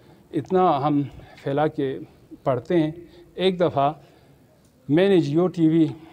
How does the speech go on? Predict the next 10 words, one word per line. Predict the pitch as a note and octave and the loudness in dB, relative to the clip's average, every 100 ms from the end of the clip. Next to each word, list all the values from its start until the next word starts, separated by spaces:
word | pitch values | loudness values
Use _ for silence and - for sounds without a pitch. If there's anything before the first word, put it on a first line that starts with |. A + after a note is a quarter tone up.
| - - _ _ D4+ | -20 -20 _ _ -8
को | E3 | -4
यहाँ | D3 D#3 | -2 0
से | D#3+ | -2
फ़ोन | - D#3 F3 | 0 0 0
करके, | E3 C#3 - C#3 C#3+ - - | 0 -2 -2 -4 -4 -12 -16
मतलब, | C#3+ C#3 C3+ C#3+ C#3 | -10 -6 -6 -6 -6
अ, | C3 A#2+ B2 - _ _ _ - | -4 -6 -8 -14 _ _ _ -6
बुरा | G3 A#3 F#3 | 0 2 2
भला | F3 F3+ | 2 0
कहा। | E3+ D3 | 0 -2